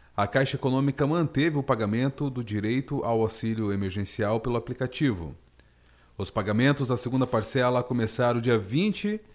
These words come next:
e terminaram dia vinte e seis de maio, todos pelo aplicativo Caixa Tem.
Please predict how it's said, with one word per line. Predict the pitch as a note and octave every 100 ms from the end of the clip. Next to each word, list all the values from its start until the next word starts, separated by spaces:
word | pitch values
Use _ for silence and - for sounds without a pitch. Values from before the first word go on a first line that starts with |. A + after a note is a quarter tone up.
| - -
e |
terminaram | - G#2+ G2+ A2 A#2
dia | G#2 A2 F#2
vinte | F2+ D#3 -
e |
seis | E3 C3 B2 C3
de | B2+
maio, | C#3+ G2 E2+ D2+ B1 - - _
todos | A2+ A#2+ C#3+ D3+
pelo | - A#2+
aplicativo | G#2+ A2 - F#2+ - A#2+ A#2+ B2+
Caixa | G2 F#2+ -
Tem. | A2 G2 C2+